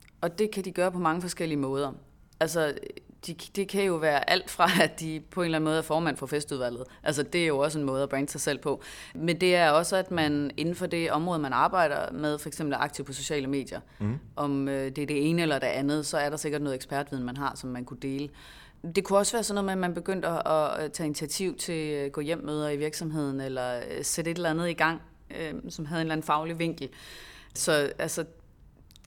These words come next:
Speaker 1: det, det er proaktivitet i virkeligheden, tror jeg, det handler om.
Speaker 2: Ja, og det, så handler det meget om internt i virksomheden, for det er jo også vigtigt at få brandet sig, øh, internt.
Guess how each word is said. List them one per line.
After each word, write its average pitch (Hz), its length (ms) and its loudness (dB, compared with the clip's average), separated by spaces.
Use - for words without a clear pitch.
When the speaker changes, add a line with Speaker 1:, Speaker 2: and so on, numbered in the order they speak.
Speaker 1:
det, 175 220 0
det - 100 -8
er - 40 -10
proaktivitet 165 840 -4
i 139 40 -10
virkeligheden, 147 380 -4
tror 156 160 -6
jeg, 143 80 -4
det 135 80 -8
handler 147 220 -6
om. 139 140 -8
Speaker 2:
Ja, 107 120 0
og - 120 2
det, 117 280 4
så 131 100 4
handler 113 220 4
det 101 80 0
meget 104 220 6
om 98 140 2
internt 98 380 0
i 92 40 -4
virksomheden, 92 520 -4
for - 100 -6
det 92 160 -4
er 110 40 2
jo 98 100 2
også 95 140 -2
vigtigt 107 200 -2
at 90 80 -2
få 92 140 -4
brandet 90 320 -2
sig, 85 340 -4
øh, 87 240 -4
internt. 98 460 -4